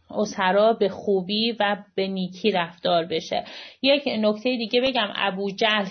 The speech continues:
که فرماندهٔ سپاه پاس-، اه، سپاه، اه، این مشرکان بود، اه، در جنگ بعد، اه، در همین جنگ کشته می‌شه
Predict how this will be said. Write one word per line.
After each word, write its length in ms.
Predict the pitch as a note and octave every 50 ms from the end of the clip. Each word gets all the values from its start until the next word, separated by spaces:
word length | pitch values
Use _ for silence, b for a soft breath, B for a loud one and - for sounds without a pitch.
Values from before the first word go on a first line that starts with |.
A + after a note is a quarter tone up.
| -
که 120 | - G3+ F#3+
فرماندهٔ 760 | F#3+ - G3 F#3+ F#3 F#3+ F#3 F#3 F#3 F#3+ G#3+ A#3+ B3+ A3+ G3
سپاه 460 | G3+ - - G3 F#3+ - F#3 F#3 F#3 F#3+ F3+ F3+ B B B B B B B B _ _ -
پاس-، 440 | - - G3+ G3 F#3+ F#3+ F#3+ F#3+ -
اه، 240 | G#3 G3 G3 G3 G3
سپاه، 560 | G3 - - G#3 G3+ G3+ - G#3+ A3 A3 G#3+ G#3
اه، 240 | G3 F#3 F3+ F3+ F3+ F#3 F#3+ F#3 F#3 F3+ F3+ F3 E3+ E3+ D#3 G#2+ -
این 240 | - - G#3+ G#3 G3
مشرکان 840 | F#3+ F#3+ G3 G3 G3 - - G#3+ G3 F#3+ - - F#3+ F#3 F#3 F3+ F3+
بود، 440 | F3+ G3+ G3+ G#3+ A3+ B3 C4+ C#4 B B B B B B B
اه، 280 | - G3 F#3+ F#3 F#3 F3+
در 420 | F3+ - - - G3+ F#3+ F#3+ F#3 F#3+
جنگ 380 | G#3 F#3+ F#3 F#3+ F#3 F#3+ F#3+ F3+
بعد، 460 | F#3 - G3 G#3 A3+ B3 C4+ C#4 C#4 B B B B B
اه، 140 | - G3 F#3
در 220 | F3+ F#3+ G3 G3 G3
همین 420 | F#3+ F#3+ A3 A#3 B3+ C4+ C#4 C4
جنگ 320 | - C#4 B3+ C4 C4+ C4+ C4+ - -
کشته 420 | A#3 G3+ G3 - - - A3 G3+ F#3
می‌شه 440 | F3 F3 - - - F3 D#3+ D#3